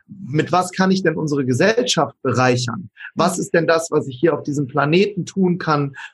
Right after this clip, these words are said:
Speaker 1: fürs große Ganze als Reisender, äh,
Speaker 2: Ja.
Speaker 1: in einem Universum, wo ich ein, die Wichtigkeit einer Mikrobe habe?“ Wir nehmen uns ja alle viel zu wichtig.
Speaker 2: Mhm.
Speaker 1: Wir glauben ja, dass sich irgendetwas ändert, wenn wir morgen nicht mehr aufstehen.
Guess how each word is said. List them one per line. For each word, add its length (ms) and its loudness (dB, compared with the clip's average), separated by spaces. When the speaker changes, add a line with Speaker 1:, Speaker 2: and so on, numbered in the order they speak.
Speaker 1:
fürs 200 0
große 440 0
Ganze 480 0
als 280 -2
Reisender, 960 2
äh, 60 2
Speaker 2:
Ja. 120 6
Speaker 1:
in 260 0
einem 320 -8
Universum, 800 2
wo 140 2
ich 240 -6
ein, 540 -4
die 220 -6
Wichtigkeit 520 0
einer 220 2
Mikrobe 720 0
habe?“ 300 2
Wir 100 2
nehmen 140 4
uns 120 0
ja 100 2
alle 180 2
viel 240 -2
zu 180 -4
wichtig. 320 -6
Speaker 2:
Mhm. 480 -10
Speaker 1:
Wir 120 0
glauben 340 2
ja, 140 4
dass 160 0
sich 160 -6
irgendetwas 600 0
ändert, 400 0
wenn 160 -2
wir 120 2
morgen 420 2
nicht 240 -2
mehr 120 0
aufstehen. 520 0